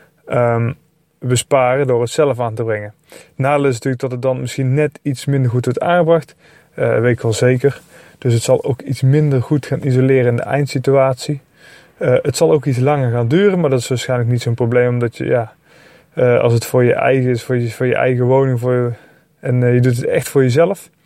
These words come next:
dan is het vaak niet zo'n probleem. Dus, ehm, dat is ook wel een nadeel, maar, eh, als je die uren gewoon hebt, als je die tijd hebt, dan is het natuurlijk gewoon, eh, prima. Eh, dan is de vraag, eh, van haar,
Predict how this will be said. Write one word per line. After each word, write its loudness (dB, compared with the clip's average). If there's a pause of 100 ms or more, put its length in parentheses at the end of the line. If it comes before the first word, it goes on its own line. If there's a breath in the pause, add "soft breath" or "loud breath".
(440 soft breath)
dan 0
is 4
het 2
vaak 0
niet 0
zo'n -8
probleem. 0
Dus, -6
ehm, 2 (1200 loud breath)
dat -4
is 2
ook 2
wel 2
een -2
nadeel, 0
maar, -6 (120)
eh, -4
als -4
je -4
die 0
uren 2
gewoon 2
hebt, 0
als 2
je 0
die 0
tijd 0
hebt, -6
dan -8
is -8
het -10
natuurlijk -4
gewoon, 0 (200 loud breath)
eh, 2 (200)
prima. -2 (880 loud breath)
Eh, 6
dan 2
is -4
de -2
vraag, 0
eh, 0
van -4
haar, -2